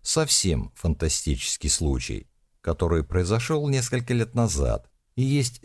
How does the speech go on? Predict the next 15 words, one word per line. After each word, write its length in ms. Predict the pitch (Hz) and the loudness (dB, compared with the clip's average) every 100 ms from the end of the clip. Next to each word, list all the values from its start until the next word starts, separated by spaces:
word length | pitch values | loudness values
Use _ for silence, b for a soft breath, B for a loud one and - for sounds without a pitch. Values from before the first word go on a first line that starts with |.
| - | -2
свидетели, 800 | - 135 113 85 - 113 92 - _ _ | 0 2 4 2 2 -4 -6 -12 _ _
все 240 | - - 170 | -4 0 0
стойбище 720 | - 135 82 65 64 - - | 0 0 0 -2 -6 -10 -8
на 180 | 87 78 | 0 2
Ольхоне". 500 | 90 - 71 58 53 - _ _ _ _ _ | 2 0 0 0 -2 -8 _ _ _ _ _
Юрий 580 | 98 76 78 76 76 65 | -2 2 2 2 0 0
решительным 840 | 76 80 - - 76 78 76 80 | 0 0 0 -2 -2 2 4 4
жестом 580 | 82 123 117 - 104 101 - | 4 2 2 2 2 0 -2
остановил 800 | - - - 85 82 73 62 64 | -2 0 2 2 4 2 2 0
девушку. 720 | 65 62 55 - - 50 - - _ _ - | 0 0 0 -6 -10 -12 -14 -20 _ _ -6
"Катер 380 | 135 127 82 - | -2 2 2 0
появился. 760 | 78 71 73 67 64 - - - _ - | 2 2 2 2 0 -2 -8 -12 _ -8
Пойдем 400 | - 160 160 87 | -4 -2 -2 -2
встречать 560 | - 78 71 95 95 | 0 0 2 2 0
детей. 540 | 64 60 - 65 65 | -2 -4 0 0 0